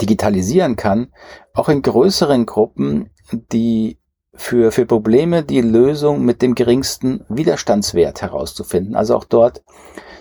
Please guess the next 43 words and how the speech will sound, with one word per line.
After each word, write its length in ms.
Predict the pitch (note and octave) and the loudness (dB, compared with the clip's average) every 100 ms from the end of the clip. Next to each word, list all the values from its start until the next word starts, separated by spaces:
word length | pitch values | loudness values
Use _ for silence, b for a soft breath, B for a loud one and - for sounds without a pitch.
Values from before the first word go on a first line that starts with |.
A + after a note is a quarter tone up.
| B | B
zählt 420 | - - A2+ C#3 | -8 0 4 4
eben 280 | B2+ B2+ A#2+ | 4 2 2
das 220 | A2 A2 | 0 -2
Prinzip 760 | - - G#2+ G2+ - B2+ C#3+ - | -4 -2 -2 -2 -4 -4 -4 -4
des 260 | B2 - | -4 -4
geringstmöglichen 1120 | - G#2+ G#2+ A#2 - G#2+ G2+ G#2 G2+ G#2 G2+ | -4 0 0 -2 -2 0 0 -2 -6 -6 -6
Schadens. 720 | - - F#2 G2+ F#2 C2+ - - _ _ _ - - _ _ _ B B B B B B B B _ _ | -6 -4 -2 -2 -4 -10 -14 -20 _ _ _ -20 -20 _ _ _ B B B B B B B B _ _
So, 140 | C#3 | 0
und 80 | C3 | 2
jetzt 140 | C#3 | 2
kann 160 | - E3+ | 2 2
man 60 | F3 | 2
natürlich 260 | D3 C#3 | 2 0
fragen, 380 | C3 B2 C3+ C3+ | 0 0 2 2
ja, 260 | C3+ B2+ B2+ | 2 2 0
was 260 | B2 - | -2 -6
heißt 280 | B2+ B2+ - | -2 0 0
es 100 | B2 | -2
aber 240 | A#2+ A#2 - | 0 0 2
auch 220 | - - | 0 0
in 160 | A#2 | -2
größeren 760 | G#2+ G#2+ C#3 - C3+ B2+ A#2+ A2+ | -2 0 2 2 0 2 2 2
bis 220 | A2+ - | -2 -2
hin 160 | A2+ G#2+ | -2 -4
zu 160 | - | -4
gesellschaftlichen 880 | G#2 F#2+ G2+ - B2 - G#2+ - F#2 | -6 -2 0 0 -2 -2 -2 -2 -4
Strukturen? 960 | E2+ - F#2+ - - F#2 F2 D#2 F2+ - | -6 -6 -6 -8 -8 -2 -2 -2 -6 -6
Gibt 220 | - - | -6 -2
es 100 | A#2 | -2
denn 200 | - G#2 | 0 0
dafür 580 | G2 G2 A2 - G#2 F#2+ | 2 2 0 2 2 0
Modelle 1040 | F2+ F#2+ G2 G2 G#2 G#2+ B2+ C3 A#2+ G#2 E2+ | -4 0 2 2 2 4 4 4 4 2 -2
oder 280 | A2 G#2 | 0 0
wie 80 | G#2+ | 0
sieht 160 | A2 B2+ | 0 0
das 120 | D3 | 0
überhaupt 340 | A#2 A2 G#2+ G#2+ | 0 0 0 0
mit 200 | G#2 - | 0 2
der, 300 | G2 F#2+ - | 2 0 -2
mit 140 | G2+ | -4
der 100 | G#2 | -2
Demokratie 680 | G#2 G#2+ A#2 - - G3 G#3+ | 2 2 2 -2 -2 2 2
aus? 420 | - E2 E2 - | 2 0 -2 -10